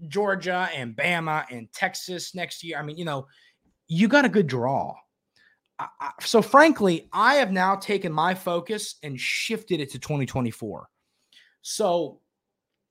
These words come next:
I think that's the reason that this optimism here for me is just be good enough make a good bowl. Let's have a fun season. Let's see an improvement from Weigman. Let's see this defense improve. Let's see a good year from the offensive line.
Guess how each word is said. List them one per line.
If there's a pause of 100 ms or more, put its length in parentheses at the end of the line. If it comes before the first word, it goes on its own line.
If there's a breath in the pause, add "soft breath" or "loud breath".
(140)
I
think
that's
the
reason
that
this
optimism
here
for
me
is (260 soft breath)
just
be
good
enough (320)
make
a
good
bowl.
Let's
have
a
fun
season.
Let's
see
an
improvement
from (300 soft breath)
Weigman. (180 loud breath)
Let's
see
this
defense
improve.
Let's
see
a
good
year
from
the
offensive
line.